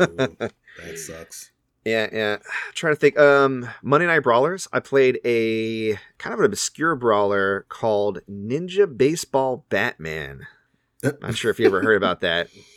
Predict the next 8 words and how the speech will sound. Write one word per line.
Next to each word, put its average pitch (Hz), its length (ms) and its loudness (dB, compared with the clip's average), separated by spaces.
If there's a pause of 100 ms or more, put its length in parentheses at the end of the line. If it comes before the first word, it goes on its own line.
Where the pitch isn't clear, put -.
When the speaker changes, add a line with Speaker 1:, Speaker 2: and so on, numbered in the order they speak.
(420)
Speaker 3:
Okay. - 460 -14
Speaker 1:
Nope. 98 280 -6 (420)
Speaker 2:
Ninja 180 320 2
Baseball 170 380 6
Batman. 98 440 2
So 139 200 8
it's 135 120 6
Bat 135 440 0